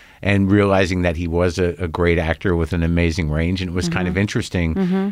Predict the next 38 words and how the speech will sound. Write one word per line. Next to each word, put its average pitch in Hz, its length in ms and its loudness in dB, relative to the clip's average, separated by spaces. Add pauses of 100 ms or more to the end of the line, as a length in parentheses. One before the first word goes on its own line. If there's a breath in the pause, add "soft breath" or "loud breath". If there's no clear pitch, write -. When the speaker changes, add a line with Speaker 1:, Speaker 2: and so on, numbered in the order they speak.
Speaker 1:
to 98 120 -2
see 123 260 2
how 104 260 2
vulnerable 80 480 0
he 76 140 -4
could - 160 -20
get. - 260 -12
Speaker 2:
Yeah, 180 280 0 (160)
cool. 254 220 -2 (120)
Speaker 1:
So - 120 -6
I 104 60 0
remember 95 400 0
all 73 80 -2
that. 76 80 0
Speaker 2:
That's 240 180 0
a 285 60 0
good 226 180 0
Speaker 1:
And 202 140 4
you 233 60 2
did 190 100 2
Speaker 2:
takeaway. 180 140 2
Speaker 1:
that? 120 240 0 (800 loud breath)
Speaker 2:
I 190 80 2
did, 202 400 0
but 180 140 0
he, 190 200 2
he 190 300 0
was 196 260 -4
ready. 190 320 0
He 185 140 0
was 185 140 -4
there. 170 440 -2 (120)
I - 40 -6
didn't 180 160 -2
have 180 140 -6
to - 80 -20
do 185 120 0
much. - 520 -4